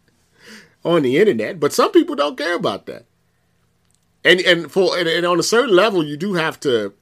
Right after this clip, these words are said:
kinda detach from that 'cause you don't know these people. You don't know, you know what I'm saying?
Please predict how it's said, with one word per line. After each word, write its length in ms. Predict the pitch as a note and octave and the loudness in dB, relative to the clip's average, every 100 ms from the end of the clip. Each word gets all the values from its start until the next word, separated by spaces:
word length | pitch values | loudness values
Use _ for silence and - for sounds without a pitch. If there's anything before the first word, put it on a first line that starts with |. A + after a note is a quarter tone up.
| - | -4
kinda 240 | D3 C#3+ | -2 -2
detach 500 | A#2 B2+ - D#3+ - | -2 -6 -6 -8 -8
from 140 | C#3 | -8
that 160 | A#2 G#2+ | -6 -6
'cause 100 | A#2+ | -6
you 80 | C#3+ | -4
don't 160 | F3 | -4
know 160 | C#3+ D3+ | -2 -2
these 240 | B2 G2+ | -4 -8
people. 300 | - F2 - _ _ _ _ _ _ _ _ _ _ _ _ _ _ | -12 -16 -18 _ _ _ _ _ _ _ _ _ _ _ _ _ _
You 100 | B2+ | 0
don't 140 | F#3 F#3+ | 2 4
know, 220 | F3+ F3 | 2 2
you 100 | E3+ | 2
know 80 | F3+ | 2
what 80 | |
I'm 80 | F3+ | 2
saying? 360 | E3+ G3+ G#3 | 0 0 0